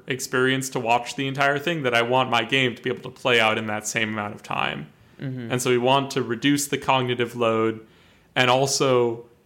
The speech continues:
Speaker 1: introduce mechanics that encourage people to play faster and make those character-driven choices sooner and reach the point of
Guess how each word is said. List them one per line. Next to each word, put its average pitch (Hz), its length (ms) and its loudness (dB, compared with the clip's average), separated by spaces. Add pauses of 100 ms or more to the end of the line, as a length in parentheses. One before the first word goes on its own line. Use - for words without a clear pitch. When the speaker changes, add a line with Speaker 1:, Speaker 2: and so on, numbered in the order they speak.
(120)
Speaker 1:
introduce 135 440 -2
mechanics 135 540 0
that 117 260 -2 (220)
encourage 143 600 -2
people 139 280 -6
to - 100 -10
play 120 240 0
faster - 680 -2 (100)
and 127 140 -2
make 123 220 2
those 123 380 0 (200)
character-driven 135 800 0
choices 127 580 -2
sooner 113 640 -2 (420)
and 110 280 0
reach 147 360 -2
the 143 80 0
point 139 360 -2
of 110 280 -4